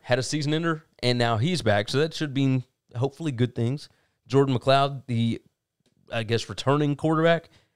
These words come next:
he's transferred out. So, you know, whole new thing going on in Tampa.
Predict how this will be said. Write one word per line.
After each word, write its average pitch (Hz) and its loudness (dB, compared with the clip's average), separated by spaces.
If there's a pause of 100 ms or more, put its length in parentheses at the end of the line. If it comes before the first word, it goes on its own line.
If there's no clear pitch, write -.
(260)
he's 127 0
transferred 110 -2
out. 95 -2 (280)
So, 107 6 (440)
you 240 0
know, 220 4
whole 214 8
new 214 -2
thing 202 2
going 139 4
on 120 2 (200)
in 143 4
Tampa. 127 2